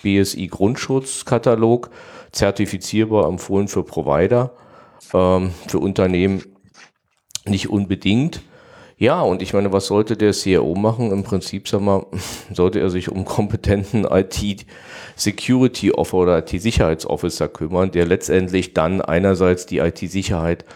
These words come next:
sicherstellt, aber eben auch im pan-Fall, sag mal, sich um die Analysen kümmert, äh, und eben, je nachdem, wie groß das Unternehmen und die Anforderungen sind,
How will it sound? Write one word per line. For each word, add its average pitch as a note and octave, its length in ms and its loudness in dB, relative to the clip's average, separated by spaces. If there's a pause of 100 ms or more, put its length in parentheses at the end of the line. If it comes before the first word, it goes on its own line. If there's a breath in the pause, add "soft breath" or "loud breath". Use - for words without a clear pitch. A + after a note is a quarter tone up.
(260 loud breath)
sicherstellt, G2+ 800 2
aber E2 240 0
eben E2+ 200 -4
auch E2 300 0
im F2+ 220 -4
pan-Fall, F2 680 0 (360 loud breath)
sag F2 140 -2
mal, F2 100 2
sich E2+ 160 -2
um F2+ 100 0
die F2 140 2
Analysen E2 540 0
kümmert, E2+ 540 0 (500 loud breath)
äh, F2+ 40 4
und F2 640 2
eben, E2+ 440 2 (160)
je E2+ 100 2
nachdem, E2 400 2
wie D#2+ 80 0
groß D#2 320 0
das D#2+ 180 -2
Unternehmen D#2+ 520 0
und D#2 100 -6
die D#2+ 100 0
Anforderungen D#2+ 720 2
sind, D#2 340 -2